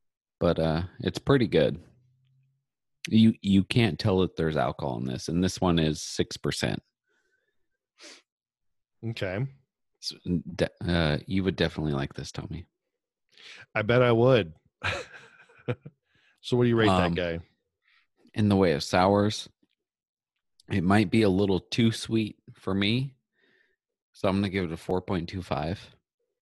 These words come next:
Speaker 1: But, um, non-beer drinkers would like this for sure.
Speaker 2: Okay. So I'd
Speaker 1: Yeah.
Speaker 2: probably put it up there with one of my top ones then.
Speaker 1: Yeah, you'd probably push four point seven five around there,
Speaker 2: Okay.
Speaker 1: I think.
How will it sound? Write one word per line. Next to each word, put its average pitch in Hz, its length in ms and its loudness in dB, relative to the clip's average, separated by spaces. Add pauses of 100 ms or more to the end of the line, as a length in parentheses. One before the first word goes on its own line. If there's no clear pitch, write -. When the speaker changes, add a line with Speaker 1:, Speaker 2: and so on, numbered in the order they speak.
(800)
Speaker 1:
But, 80 340 4 (300)
um, 85 600 -2
non-beer 98 680 4
drinkers 92 640 -2 (320)
would 85 220 -2
like 64 220 -6
this - 340 -14 (160)
for 85 160 -2
sure. - 320 -6 (260)
Speaker 2:
Okay. 90 320 -6 (480)
So - 160 0
I'd 165 140 2
Speaker 1:
Yeah. - 40 -8
Speaker 2:
probably 113 200 2
put 110 240 0
it 95 80 0
up 90 100 -2
there 85 160 -4
with - 180 -8 (340)
one 104 120 -4
of 92 60 -6
my 85 120 -8
top 104 300 -2
ones 78 280 -8
then. 82 300 -14
Speaker 1:
Yeah, 67 340 2
you'd 92 380 2
probably 87 340 2
push - 400 -4 (280)
four 80 300 -4
point - 320 -6
seven 73 280 0
five 60 400 -4 (120)
around 73 260 0
there, 104 240 -4
Speaker 2:
Okay. 87 100 -10 (360)
Speaker 1:
I 80 100 0
think. - 460 -8